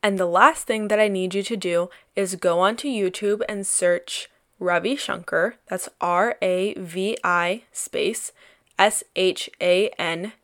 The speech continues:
K A R guided meditation, okay? And, um, just try it. Just do his day one guided meditation. It's on YouTube. It's free. Do that. My mom actually is the one who introduced me to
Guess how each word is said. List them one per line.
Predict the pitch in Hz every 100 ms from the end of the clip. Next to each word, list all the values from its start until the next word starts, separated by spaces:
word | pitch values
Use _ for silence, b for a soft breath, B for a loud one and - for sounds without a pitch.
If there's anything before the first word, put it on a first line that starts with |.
| -
K | - 190 185 233 -
A | 180 185 233 -
R | 165 160 185 240 b b b - 180
guided | 185 180 190 175
meditation, | 175 160 - - - - - - -
okay? | 190 175 196 240 B B B -
And, | 202 196 196 196 190 -
um, | 185 175 175
just | 208 277 -
try | 269 285
it. | - - _
Just | 190 196 220 -
do | 214 214
his | 202 175
day | 160 180 214
one | 247 214 208
guided | 196 175 180 202
meditation. | 190 208 196 175 -
It's | 165 -
on | 170 226
YouTube. | 214 202 196 185
It's | -
free. | - 180 175 233 b b b b _ 202
Do | 202 196
that. | - - -
My | 196
mom | 190 170 170 196 247 _ -
actually | 196 196 208
is | 202
the | 196
one | 190
who | 196
introduced | 190 185 190 185 -
me | 190
to | 185 - 175 175